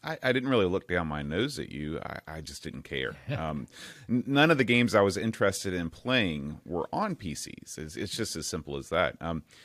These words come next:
Speaker 1: I think
Speaker 2: It's
Speaker 1: in
Speaker 2: even
Speaker 1: the
Speaker 2: worse, John.
Speaker 1: nineties,
Speaker 2: You, you, you didn't,
Speaker 1: I know.
Speaker 2: you didn't even acknowledge us. It's not that you didn't <laughs> you looked down your nose. You just didn't acknowledge
Speaker 1: It's,
Speaker 2: us.
Speaker 1: <laughs> it's even worse, yeah. I, you know, I think in the nineties there was a lot more geographic stratification of genres than now.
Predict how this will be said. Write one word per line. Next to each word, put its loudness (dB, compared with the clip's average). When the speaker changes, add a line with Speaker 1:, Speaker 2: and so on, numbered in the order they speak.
Speaker 1:
I 0
think 0
Speaker 2:
It's 4
Speaker 1:
in 6
Speaker 2:
even 4
Speaker 1:
the 4
Speaker 2:
worse, 2
John. 0
Speaker 1:
nineties, -4
Speaker 2:
You, -2
you, 0
you 0
didn't, 2
Speaker 1:
I 6
know. 2
Speaker 2:
you 2
didn't 0
even 0
acknowledge -2
us. -4
It's -8
not 0
that 0
you 0
didn't 8
<laughs> 2
you 8
looked 8
down 4
your 0
nose. 2
You -6
just -2
didn't 4
acknowledge 8
Speaker 1:
It's, -2
Speaker 2:
us. -10
Speaker 1:
<laughs> -2
it's 6
even 6
worse, 6
yeah. 4
I, 2
you 2
know, 8
I 10
think 2
in 2
the 4
nineties 6
there 4
was 2
a 4
lot 4
more 2
geographic 4
stratification 0
of -6
genres -6
than -8
now. -8